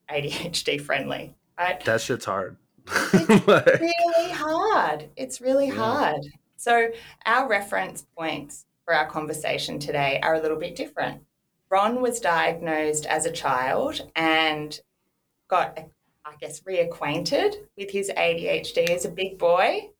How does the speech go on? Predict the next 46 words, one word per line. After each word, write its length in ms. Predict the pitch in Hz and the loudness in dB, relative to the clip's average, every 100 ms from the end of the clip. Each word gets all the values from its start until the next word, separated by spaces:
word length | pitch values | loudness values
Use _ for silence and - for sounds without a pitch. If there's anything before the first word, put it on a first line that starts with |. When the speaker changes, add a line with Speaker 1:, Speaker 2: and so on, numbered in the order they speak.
| - | 0
Speaker 1:
How 140 | 262 | 2
old 180 | 254 262 | 4 4
were 80 | 262 | 2
you, 160 | 254 | 0
Ron, 240 | 247 240 247 | 2 2 2
Speaker 2:
<laughs> 180 | - - | 0 -4
Speaker 1:
when 140 | 214 | -4
you 100 | 208 | -2
got 200 | 208 - | -2 0
back 240 | 196 - | -4 -6
into 200 | 202 196 | -10 -8
A 140 | - 196 | -4 -4
D 80 | 196 | -2
H 240 | 196 - | -4 -4
D 160 | 190 196 | -6 -4
land? 380 | 220 294 294 - _ _ _ _ _ _ | -2 -4 -6 -16 _ _ _ _ _ _
Speaker 2:
Um, 500 | 156 160 165 160 156 120 | 4 6 6 4 0 -4
so 260 | - 143 | 0 2
I 140 | 117 135 | 4 4
was, 520 | 139 135 131 120 - | 6 4 2 -2 -6
I 140 | - 156 | 0 2
say 180 | 170 233 | 2 0
reintroduced, 640 | 160 156 151 127 143 139 | 2 0 0 -2 -4 -4
but 100 | 90 | -2
reacquainted 600 | 123 151 - 113 117 101 | 0 0 0 -2 -2 -4
is 140 | 98 | -6
really 260 | 95 92 87 | -6 -8 -8
good 220 | - 87 | -10 -12
too. 320 | 101 - - - _ | -10 -10 -10 -14 _
I 100 | - | -8
like 200 | 110 104 | -6 -4
reacquainted. 640 | - 110 - 107 107 107 104 _ _ | -6 -8 -6 -4 -4 -4 -8 _ _
I 40 | 117 | -8
might 180 | 113 - | -6 -4
switch 240 | 113 - | -6 -4
that, 200 | 110 - | -4 -2
but 180 | 123 110 - | -2 -2 -2
I 60 | |
was 160 | 120 117 | -4 -2
reacquainted 640 | 113 131 127 - 127 123 113 | 2 2 2 -2 0 -2 -4
with 220 | 117 - | -6 -4
my 140 | 113 | -6
A 180 | 90 117 | -4 -4
D 120 | 113 | -4
H 280 | 110 107 - | -4 -6 -8
D 300 | 113 110 107 | -6 -4 -6